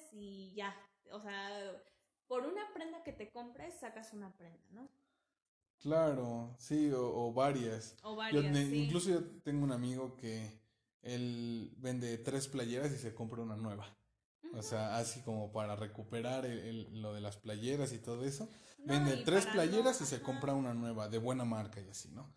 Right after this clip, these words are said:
Speaker 1: Sí.
Speaker 2: Para que esté, pues, vistiendo, digamos que nuevo todo el año. Pero sí, y más ahorita que es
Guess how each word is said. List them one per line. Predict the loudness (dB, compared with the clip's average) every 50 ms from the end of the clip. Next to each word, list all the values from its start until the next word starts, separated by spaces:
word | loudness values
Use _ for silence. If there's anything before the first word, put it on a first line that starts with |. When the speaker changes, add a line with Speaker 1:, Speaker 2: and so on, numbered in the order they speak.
| -18 -16
Speaker 1:
Sí. | -14 -12 -6 -4
Speaker 2:
Para | -2 -2 0 -2 -4 -6
que | -8 -8
esté, | -10 -8 -8 -6 -6 -6 -6 -8 -10 -14 -20 _ _ _ _ _ _ _ _
pues, | -2 2 2 2 2 0 -2 -2
vistiendo, | -2 -2 -2 -2 -4 -4 -2 -2 -2 -2
digamos | -2 -2 -2 -2 -2 -4 -4 -6
que | -8 -6
nuevo | -6 -6 -6 -6 -8
todo | -8 -8 -6 -4 -2
el | 0 0
año. | 0 0 -2 -4 -8 -14 -20 -20 _ _ _ _ _ 4
Pero | 8 8 8 8
sí, | 8 6 4 4
y | 6
más | 6 6 6 6 6
ahorita | 6 6 6 4 2 0 0 0 0 0 -2
que | -4 -2 -2 0 0 0 0
es | 0 0 0 -2 -4 -8